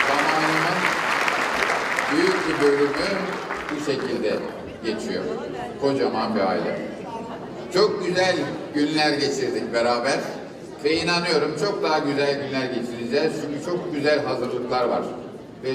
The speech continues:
çok güzel plan, program yapılıyor. Geleceğimiz kesin daha parlak olacak. Her şeyden önce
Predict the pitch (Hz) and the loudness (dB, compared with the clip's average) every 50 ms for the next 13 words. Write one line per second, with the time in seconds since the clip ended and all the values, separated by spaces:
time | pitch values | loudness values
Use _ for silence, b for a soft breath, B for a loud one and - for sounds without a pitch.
0 | 131 131 131 - 160 160 160 - 131 139 135 131 139 139 139 139 143 139 - - | 0 -2 0 0 0 0 0 -2 -2 -2 0 4 4 6 6 6 4 2 -2 -4
1 | - - - - - - - - - - - 127 127 135 127 127 117 123 123 123 | -8 -10 -12 -12 -14 -14 -16 -16 -14 -10 -6 -2 0 0 0 0 0 -2 -4 0
2 | 123 120 120 120 120 123 127 127 123 123 120 120 - - - - - - - - | 2 4 4 4 4 2 2 2 2 0 -2 -4 -6 -6 -8 -10 -12 -14 -14 -10
3 | - 110 110 - 107 110 104 104 113 117 - - - - - - - - 131 135 | -6 -4 -4 -2 -2 -4 -2 0 2 2 2 2 2 -2 -6 -8 -6 -2 2 2
4 | 143 156 139 139 151 160 160 160 160 165 180 190 175 170 - - - - - - | 4 4 2 2 4 4 4 2 2 0 -2 -2 -4 -6 -6 -8 -10 -10 -10 -10
5 | - - - - 147 143 143 147 156 175 180 175 147 147 143 147 143 - 131 123 | -10 -10 -6 -2 0 0 0 0 -2 -2 -2 0 2 4 4 4 4 2 0 0
6 | 117 110 107 98 - - - - - - - - - - - - 127 123 113 - | 0 0 -2 -2 -4 -4 -6 -6 -6 -6 -8 -8 -10 -10 -6 -4 -2 -2 -2 0
7 | 110 110 110 107 107 110 113 123 131 135 - - | 0 0 0 -2 -2 -4 -4 -2 -2 -2 -2 -4